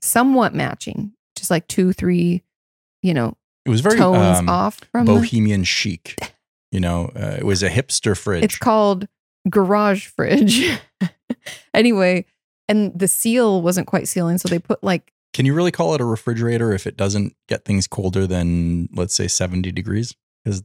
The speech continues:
Speaker 2: that
Speaker 1: It,
Speaker 2: thing wasn't even
Speaker 1: it
Speaker 2: that
Speaker 1: kept
Speaker 2: cold.
Speaker 1: things cold, but it'd, like, freeze things. You would put 'em in the back.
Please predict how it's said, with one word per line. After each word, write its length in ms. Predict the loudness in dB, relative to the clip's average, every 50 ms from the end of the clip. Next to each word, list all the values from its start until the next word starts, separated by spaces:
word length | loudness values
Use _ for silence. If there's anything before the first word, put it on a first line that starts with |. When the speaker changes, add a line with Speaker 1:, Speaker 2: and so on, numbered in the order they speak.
| _
Speaker 2:
that 140 | -2 -2 -2
Speaker 1:
It, 60 | 0
Speaker 2:
thing 120 | 0 0 0
wasn't 220 | 2 0 0 0
even 300 | 0 0 0 -2 -4 -4 _ -4
Speaker 1:
it 100 | -2 -2
Speaker 2:
that 100 | -2 -2
Speaker 1:
kept 100 | -2 -2
Speaker 2:
cold. 120 | 0 0 -2
Speaker 1:
things 200 | -2 -4 -6 -10
cold, 280 | _ -4 -4 -2 0
but 120 | 0 0 0
it'd, 100 | 0 0
like, 140 | 0 -2 -4 _
freeze 340 | _ -2 0 0 0 -2
things. 220 | -4 -6 -8 -6 -6
You 60 | -6
would 100 | -6 -6
put 80 | -4 -6
'em 100 | -4 -6
in 60 | -6
the 60 | -8
back. 340 | -6 -4 -4 -6 -6 -8 _